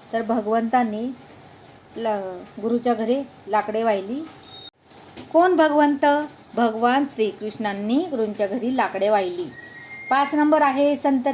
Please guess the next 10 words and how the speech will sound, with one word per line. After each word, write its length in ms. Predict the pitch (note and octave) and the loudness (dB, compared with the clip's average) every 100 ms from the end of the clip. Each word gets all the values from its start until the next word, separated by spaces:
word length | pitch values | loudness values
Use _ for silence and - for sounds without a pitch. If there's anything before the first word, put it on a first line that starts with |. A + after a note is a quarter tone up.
| C4 | 0
ज्ञानेश्वरांनी 800 | A#3+ A3+ B3+ C4+ A#3+ A3+ A3+ G#3+ | 0 0 0 0 0 0 -2 -4
कोणाला 420 | - A3 A3 A#3 | -2 0 0 0
आपले 240 | A3 A3+ | -2 -2
गुरु 220 | A3 A#3+ | -2 0
मानले? 480 | B3 C4 B3+ A#3+ B3+ C#4+ - - - - - | 2 2 0 0 -2 -6 -14 -14 -14 -12 -2
संत 220 | C4+ C4 B3 C#4+ C#4+ | 2 2 4 2 2
ज्ञानेश्वरांनी 960 | C4 A#3+ A#3 B3+ C4 C4+ B3 A#3+ B3+ E4 - - - - | 0 0 2 0 0 0 2 4 4 2 -4 -16 -20 -4
त्यांचे 320 | A#3 A3+ B3+ | -4 -2 -4
जे 160 | A#3+ B3+ | 0 2
वडूल-, 340 | A3+ A3+ C4 | 2 0 0